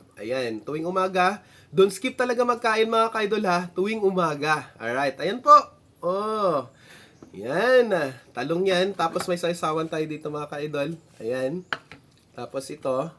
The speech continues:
Siyempre naman, oh, yan, sa tuyo. Pero mayroon tayong sausawan sa suka na para sa tuyo po. Tuyo. O, bulad sa Bisaya. Tapos may water tayo dito, mga ka-idol. Tapos,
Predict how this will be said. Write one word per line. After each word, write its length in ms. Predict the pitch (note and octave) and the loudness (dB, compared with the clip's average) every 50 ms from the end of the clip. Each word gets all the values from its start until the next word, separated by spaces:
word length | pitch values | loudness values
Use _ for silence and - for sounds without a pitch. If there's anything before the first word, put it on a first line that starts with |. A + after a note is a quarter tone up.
| _ _ _ - _ _ _ _ | _ _ _ -20 _ _ _ _
Siyempre 400 | - - D#3 E3 E3+ - G#3 G#3 | -8 -6 -6 -6 -4 -4 -4 -2
naman, 480 | A3+ A3 A3 G#3 G3 G3 G3 G3 D#3+ | 0 0 0 0 2 2 0 0 0
oh, 80 | C#3 C#3 | -2 -2
yan, 320 | C#3+ C#3+ C#3+ C#3+ D3+ D#3 | 0 -2 -2 -2 -4 -4
sa 160 | D#3 - - | -6 -10 -12
tuyo. 560 | - D#3 D#3 D#3+ E3 D#3 D3 C#3+ D3+ E3 F3+ - - - - | -10 -8 -8 -6 -6 -4 -2 0 0 0 0 -2 -4 -4 -6
Pero 160 | C3+ C#3 C#3 | -6 -6 -6
mayroon 320 | C3+ C#3+ D3 D3 D#3 D#3 | -2 -2 -2 -2 -2 -4
tayong 320 | - D3+ D3+ D3 D3 D3+ D#3 | -6 -6 -6 -6 -6 -6 -8
sausawan 400 | D#3+ D3 C#3 - C#3 C3+ C3+ C3+ | -10 -10 -8 -6 -6 -4 -4 -6
sa 160 | C3+ C3+ B2+ | -8 -10 -10
suka 480 | - E3+ E3 - C#3 C3+ C3+ C3+ - _ _ _ - - - - | -10 -10 -10 -8 -8 -8 -8 -8 -12 _ _ _ -20 -20 -18 -14
na 160 | C3 A#2+ - | -14 -14 -12
para 160 | - B2+ C3 | -12 -12 -12
sa 160 | C3+ - - - | -10 -10 -10 -10
tuyo 320 | - D3+ D3+ C#3+ C#3+ - | -8 -10 -10 -10 -12 -14
po. 160 | - B2+ A#2 - _ _ _ - | -14 -16 -18 -18 _ _ _ -8
Tuyo. 320 | D3 D#3+ F#3 G3+ - - - _ _ _ - | -2 -2 -2 -2 -2 -6 -14 _ _ _ -10
O, 160 | C3+ C#3 C#3 | -8 -6 -6
bulad 400 | C3 C3 D#3+ F3+ G#3 A3+ A3+ F3+ | -4 -4 -2 2 2 2 2 0
sa 80 | - G3 | -2 -6
Bisaya. 480 | F3 E3+ - F#3 E3+ F3 D#3+ C3 - - - - - - - - - _ _ | -8 -6 -4 -2 -2 0 -2 -2 -4 -8 -16 -20 -20 -20 -20 -20 -20 _ _
Tapos 320 | C3 C3+ - E3 E3 - D#3+ | -12 -8 -6 -8 -6 -4 -4
may 80 | D3+ | -2
water 320 | D3 D3+ D3 D3 - D3+ D3 D3+ | -2 -2 -2 -4 -4 -6 -6 -6
tayo 160 | C#3 C3+ C3+ C#3+ C#3 | -6 -6 -6 -6 -6
dito, 240 | C#3 C3+ C3 - C#3 | -8 -10 -10 -8 -6
mga 160 | C3+ C3+ C3 | -6 -6 -4
ka-idol. 480 | D3 C#3 D3 C#3+ C3 B2+ C3 C#3 D#3+ - _ - - - - - - - _ | -4 -6 -4 -4 -4 -4 -4 -4 -6 -10 _ -20 -20 -20 -20 -20 -20 -20 _
Tapos, 720 | - D3 D3+ - - E3+ E3+ F3+ F3+ - - - - - | -4 -4 -4 0 0 2 2 2 0 -4 -8 -12 -14 -16